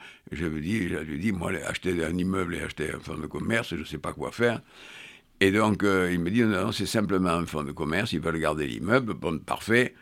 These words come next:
Et il me finançait ça intégralement. Donc, il avait, je sais pas quoi. C'est un, c'est, vous savez, il y a, il y a des gens qui, enfin, qui sont visionnaires. Tout le monde est un peu visionnaire. Mais il y en a qui se trompent moins que d'autres, voilà. <laughs> Et par chance, ce,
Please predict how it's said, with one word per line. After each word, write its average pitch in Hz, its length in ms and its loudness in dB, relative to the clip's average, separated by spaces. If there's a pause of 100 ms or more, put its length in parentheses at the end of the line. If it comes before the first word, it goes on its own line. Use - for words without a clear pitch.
(500)
Et 98 140 6
il 95 60 4
me 95 120 2
finançait 90 560 0
ça - 360 2
intégralement. 85 800 4 (640)
Donc, 90 260 0
il 82 140 -2
avait, 82 280 2
je 98 60 0
sais 92 80 2
pas 73 140 -2
quoi. 57 260 -6
C'est 76 100 0
un, 76 200 -4
c'est, 60 220 -4
vous - 80 -16
savez, 107 240 2
il 73 60 -2
y 82 60 -4
a, 87 40 -4
il 73 100 -4
y 90 60 2
a 98 60 2
des 80 140 0
gens 113 220 2
qui, 82 220 -4 (180)
enfin, 98 240 0
qui 101 140 -2
sont 98 180 4
visionnaires. 92 680 2 (260)
Tout 107 120 2
le 104 80 4
monde 123 200 4
est 95 160 0
un 80 100 2
peu 80 140 -4
visionnaire. 78 680 -2 (380)
Mais 82 160 2
il - 20 4
y 82 80 4
en 92 80 2
a 110 80 2
qui - 140 -6
se - 80 -8
trompent 82 320 -2
moins 85 160 0
que 82 100 -2
d'autres, 85 280 0
voilà. 95 360 -2 (340)
<laughs> - 380 -4
Et 123 160 4 (140)
par - 160 4
chance, - 480 0
ce, - 140 -8